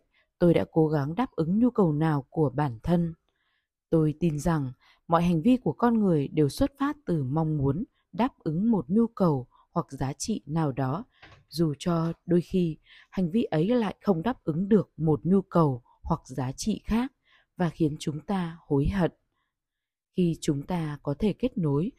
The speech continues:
với những nhu cầu và giá trị khác nhau đó, sự tha thứ cho bản thân, self-forgiveness, sẽ diễn ra một cách tự nhiên. Sự tha thứ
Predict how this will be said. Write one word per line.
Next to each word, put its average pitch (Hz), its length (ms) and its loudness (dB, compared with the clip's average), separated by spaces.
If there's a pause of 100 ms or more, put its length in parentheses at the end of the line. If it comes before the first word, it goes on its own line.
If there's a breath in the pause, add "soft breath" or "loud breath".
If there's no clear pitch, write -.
(240 soft breath)
với 170 120 2
những 226 240 2
nhu 262 140 4
cầu 170 380 0
và 139 80 -2
giá 135 260 -4
trị - 340 -4
khác 254 220 -6
nhau 180 220 0
đó, 143 340 -4 (360 soft breath)
sự - 300 -4
tha 220 180 0
thứ 185 280 0
cho 226 140 0
bản 175 280 -2
thân, 165 320 -2 (420)
self-forgiveness, 170 1600 0 (380)
sẽ - 280 -2
diễn 190 260 -2
ra 202 340 -2
một 143 280 -6
cách 254 160 -6 (220)
tự 165 200 -2
nhiên. 156 400 0 (1600)
Sự - 280 -4
tha 170 200 4
thứ 151 220 2